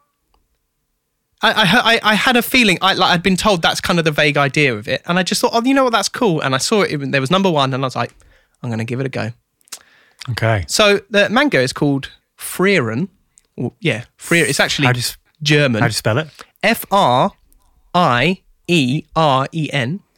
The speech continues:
Speaker 2: Is that, does that mean holidays?
Speaker 1: <sighs> I don't know. I, I tried to rack
Speaker 2: Okay.
Speaker 1: my German brain.
Speaker 2: I'm gonna, I'm gonna look it up whilst you talk.
Speaker 1: I think, like, and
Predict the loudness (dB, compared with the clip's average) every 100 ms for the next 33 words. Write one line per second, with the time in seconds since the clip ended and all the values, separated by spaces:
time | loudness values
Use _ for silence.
0 | _ _ _ _ _ _ _ _ _ _
1 | _ _ _ -4 0 -2 -2 -4 0 2
2 | 2 0 -2 -8 -6 0 0 2 2 2
3 | 0 -2 -6 -12 -16 -12 -10 -10 -10 -12
4 | -18 _ -4 -4 -4 -10 -14 -18 -20 -20
5 | -20 _ _ _ _ _ _ _ -6 0
6 | 0 2 0 0 -4 -16 -20 -10 -2 -2
7 | 2 0 0 0 0 2 0 0 -2 0
8 | 0 0 -4 _ -2 0 0 0 0 0
9 | -2 -4 -4 -4 -4 -8 _ _ _ -12
10 | -8 -6 -6 -6 -6 -8 -6 -8 -8 -12
11 | -12 -12 -6 -4 0 0 -2 -8 _ -2
12 | 0 -2 -8 -18 _ _ _ _ -20 -18
13 | -2 -2 -2